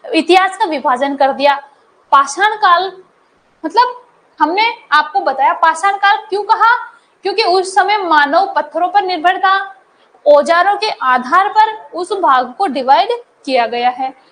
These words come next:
तो देखो इसमें क्या किया, पता चलता है कि डॉक्टर prime rose के अनुसार इन्होंने सर्वप्रथम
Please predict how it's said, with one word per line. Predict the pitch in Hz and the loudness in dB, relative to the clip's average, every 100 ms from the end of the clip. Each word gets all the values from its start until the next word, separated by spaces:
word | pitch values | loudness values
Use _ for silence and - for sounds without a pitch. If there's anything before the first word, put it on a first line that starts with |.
| _ - | _ -6
तो | |
देखो | 392 480 | -2 0
इसमें | 466 - 415 415 | 0 0 -4 -2
क्या | 427 359 | 0 -2
किया, | 330 294 277 | -2 0 0
पता | 277 294 302 - | 0 0 0 0
चलता | 370 294 | -2 2
है | 285 330 | 2 2
कि | 415 | -4
डॉक्टर | 381 311 320 381 403 - - _ _ | 0 0 2 2 2 -2 -18 _ _
prime | 349 349 440 415 | 0 2 -2 0
rose | 311 302 254 277 - _ - | 2 2 0 -10 -14 _ 0
के | 440 | 2
अनुसार | 330 277 277 302 285 285 285 - _ _ _ 320 | 0 -2 -6 0 2 2 0 -14 _ _ _ -6
इन्होंने | 359 453 453 294 - _ _ _ _ _ _ _ _ _ _ _ _ - | 2 4 4 0 -8 _ _ _ _ _ _ _ _ _ _ _ _ -12
सर्वप्रथम | - 403 466 453 440 427 320 | 0 2 2 -4 0 -2 -2